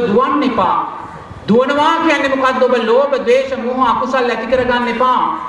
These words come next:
අතීත අකුසල් එද්දී නවතින්න. අනුන් වනිද්දී ඔබ සුවපත් වේවා කියලා හිතන්න. අනුන් ගහද්දී ඔබ සුවපත් වේවා කියලා හිතලා පුතේ මේ භවයේ එන වෛරය ඔබ මෙතනින් නවත්ත ගන්න.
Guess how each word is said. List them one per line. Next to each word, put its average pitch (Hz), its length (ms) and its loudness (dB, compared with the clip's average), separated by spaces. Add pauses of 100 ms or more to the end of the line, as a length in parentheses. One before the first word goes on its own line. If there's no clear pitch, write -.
(480)
අතීත 330 520 2
අකුසල් 285 560 2
එද්දී 240 420 2 (680)
නවතින්න. 170 800 0 (720)
අනුන් 311 460 2
වනිද්දී 320 480 0
ඔබ 302 160 2
සුවපත් 311 540 0
වේවා 302 340 2
කියලා 269 260 -2
හිතන්න. 294 380 -4 (840)
අනුන් 339 340 0
ගහද්දී 320 540 2
ඔබ 320 120 0
සුවපත් 302 540 0
වේවා 302 360 2
කියලා 294 260 0
හිතලා 285 300 0
පුතේ 254 320 2 (340)
මේ 285 280 0
භවයේ 302 500 0
එන 294 180 0
වෛරය 302 360 0
ඔබ 254 180 2
මෙතනින් 269 440 0
නවත්ත 254 340 0
ගන්න. 196 420 -2